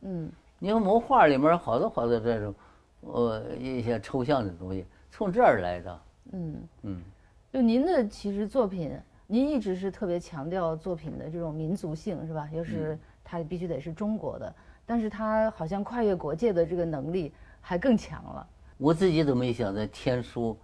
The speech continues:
Speaker 2: 影响这么大，没想到这么大，结果都用我们的牌子，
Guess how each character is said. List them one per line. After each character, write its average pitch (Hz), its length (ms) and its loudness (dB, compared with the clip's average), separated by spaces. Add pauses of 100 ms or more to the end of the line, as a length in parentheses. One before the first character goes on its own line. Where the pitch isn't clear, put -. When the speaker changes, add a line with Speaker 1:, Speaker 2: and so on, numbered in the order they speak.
(360)
Speaker 2:
影 131 260 4
响 98 220 -4
这 127 140 -2
么 101 100 -2
大， 98 260 -10 (1400)
没 139 140 0
想 127 180 2
到 117 60 -2
这 123 80 -2
么 117 180 -2
大， 98 180 -4 (140)
结 - 120 -4
果 139 120 2
都 185 240 2
用 156 220 6
我 80 100 -4
们 92 180 -6
的 80 60 -10
牌 87 240 -12
子， 113 140 -4